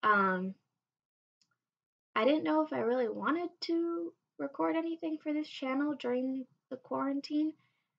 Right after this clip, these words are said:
but my nerves started getting crazy, and, I mean, on top of that, I, I actually had to go to the doctor last week because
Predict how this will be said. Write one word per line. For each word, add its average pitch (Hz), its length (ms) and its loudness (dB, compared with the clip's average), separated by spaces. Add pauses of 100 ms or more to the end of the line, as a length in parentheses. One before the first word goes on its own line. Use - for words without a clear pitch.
(220)
but 220 320 -4
my 214 140 -4
nerves 254 360 0
started 247 420 2
getting 233 340 0
crazy, 220 800 0
and, 196 280 -6 (1040)
I 233 60 -2
mean, 233 140 2
on 240 140 2
top 254 320 4
of 226 80 2
that, 208 260 -4
I, 208 280 -2 (500)
I 262 60 -4
actually 240 360 -2
had 226 140 -4
to 226 40 -2
go 220 120 -2
to 208 80 -4
the 202 120 -4
doctor 190 600 0
last 190 360 -2
week 196 280 -2
because 202 480 -6